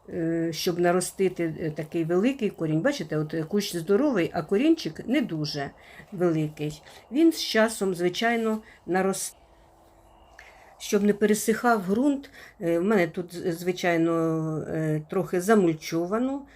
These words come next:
такою травою. Т-, е,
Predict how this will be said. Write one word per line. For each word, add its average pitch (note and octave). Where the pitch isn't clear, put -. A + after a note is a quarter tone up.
такою E3+
травою. G#3+
Т-, D3
е, E3